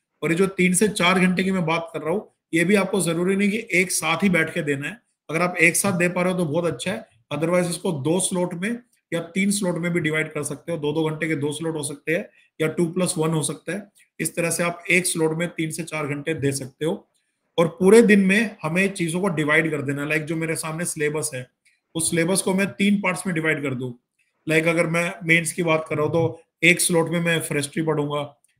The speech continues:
एक स्लॉट में मैं केमिकल इंजीनियरिंग पढ़ रहा हूँ और एक स्लॉट में मैं फिर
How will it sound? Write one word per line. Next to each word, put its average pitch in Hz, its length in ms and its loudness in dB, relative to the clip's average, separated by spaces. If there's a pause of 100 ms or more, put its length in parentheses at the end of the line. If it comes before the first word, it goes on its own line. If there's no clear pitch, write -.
एक 165 160 2
स्लॉट 165 260 -2
में 170 80 -2
मैं 165 200 0
केमिकल 156 360 0
इंजीनियरिंग 147 320 -4
पढ़ 147 80 -4
रहा 143 140 0
हूँ 143 200 -2 (240)
और 165 200 -4
एक 180 160 4
स्लॉट 170 300 -2
में 170 120 -4
मैं 160 160 -2
फिर 220 320 -4